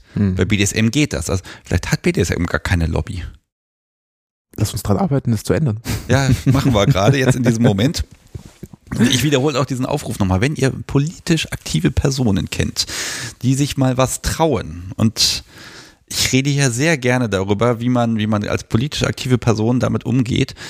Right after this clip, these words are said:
Speaker 2: äh, darf man auch gerne anonym machen. Ähm, im Zweifel haben wir ja demnächst ja auch einen neuen Kanzler. Äh, ich würde sogar da ausnahmsweise einen Stimmverzerrer anbieten. Ich würde das einfach gerne mal hören, wie man damit umgeht, wenn man sowas auf den Tisch kriegt und jetzt den politischen Selbstmord vermeiden möchte,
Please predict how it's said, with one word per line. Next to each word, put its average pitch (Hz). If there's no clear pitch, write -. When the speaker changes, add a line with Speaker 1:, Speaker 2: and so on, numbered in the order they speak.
Speaker 2:
äh, 107
darf -
man 139
auch -
gerne 113
anonym 113
machen. 95
Ähm, 104
im 98
Zweifel 113
haben 110
wir 104
ja 101
demnächst 104
ja -
auch -
einen 101
neuen 92
Kanzler. 135
Äh, 104
ich -
würde 104
sogar 98
da 92
ausnahmsweise 92
einen 92
Stimmverzerrer -
anbieten. 95
Ich 139
würde 180
das 165
einfach 131
gerne 127
mal 120
hören, 135
wie 117
man 120
damit 110
umgeht, 131
wenn 120
man 120
sowas 113
auf 104
den -
Tisch -
kriegt -
und 117
jetzt -
den 117
politischen 120
Selbstmord 113
vermeiden 110
möchte, 143